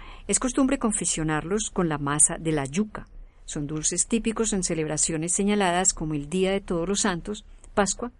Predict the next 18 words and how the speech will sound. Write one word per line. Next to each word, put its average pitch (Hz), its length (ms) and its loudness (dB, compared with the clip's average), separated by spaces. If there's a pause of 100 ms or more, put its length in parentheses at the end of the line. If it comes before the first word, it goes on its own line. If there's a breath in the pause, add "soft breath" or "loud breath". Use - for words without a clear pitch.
(140)
o - 60 -4
las 160 180 0
fallas 156 360 -4
de 165 80 0
Valencia, 139 420 -4
España. - 400 -10 (720 loud breath)
En 160 140 -2
México, 214 480 0 (260 loud breath)
es 214 100 4
muy 269 140 8
común 247 320 6
encontrar 185 460 2
buñuelos 185 500 2
en 165 80 0
todas 202 460 6
las 196 160 2
ferias 147 320 -4
populares. 180 640 2